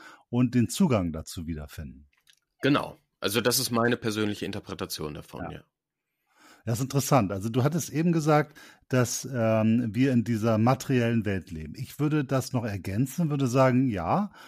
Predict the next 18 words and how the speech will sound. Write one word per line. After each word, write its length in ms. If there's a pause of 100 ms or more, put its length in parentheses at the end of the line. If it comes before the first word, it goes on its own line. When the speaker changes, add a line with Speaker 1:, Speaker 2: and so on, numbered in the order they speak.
(140)
Speaker 1:
wir 120
leben 260
in 80
der 80
materiellen 580
Welt, 240
aber 560 (320)
wir 100
leben 260
gleichzeitig 880 (260)
auch 240
in 140
der 120
geistigen 560
Welt. 300 (200)
Speaker 2:
Mhm. 320 (400)
Speaker 1:
Äh, 240 (200)
also 200